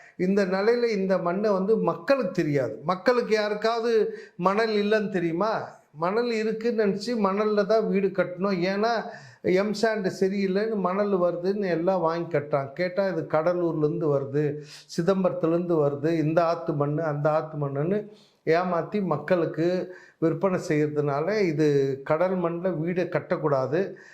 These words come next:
அது ரொம்ப நாளைக்கு தாங்காது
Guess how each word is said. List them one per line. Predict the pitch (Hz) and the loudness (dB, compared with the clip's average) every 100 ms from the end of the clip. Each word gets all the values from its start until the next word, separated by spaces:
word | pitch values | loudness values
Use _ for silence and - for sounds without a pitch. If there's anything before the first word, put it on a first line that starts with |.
| - | -18
அது | - 151 156 156 143 135 135 - - | -4 0 2 2 4 2 -2 -8 -6
ரொம்ப | 151 156 | -4 -2
நாளைக்கு | 165 175 190 180 175 | 0 0 0 -2 -4
தாங்காது | 151 156 175 165 139 143 175 - - | 0 0 2 2 2 0 -2 -4 -14